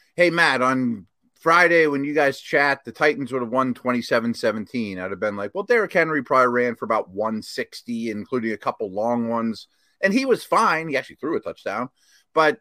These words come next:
that was not why they won. And to your point, well, first of all, my expectations, as people know, on Thursday nights are always very, very low. I thought this was a very enjoyable game. This was a, it didn't seem like it was,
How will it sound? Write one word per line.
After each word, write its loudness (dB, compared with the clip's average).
that 0
was 0
not 2
why 2
they 0
won. -8
And -2
to -8
your -4
point, 0
well, -8
first 2
of 2
all, 4
my 6
expectations, 2
as -10
people -4
know, 2
on -6
Thursday -4
nights -8
are -2
always -4
very, -4
very -6
low. -10
I 0
thought -2
this -10
was -8
a -8
very -2
enjoyable -2
game. -8
This -8
was -10
a, -6
it -12
didn't -2
seem -6
like -4
it -10
was, -12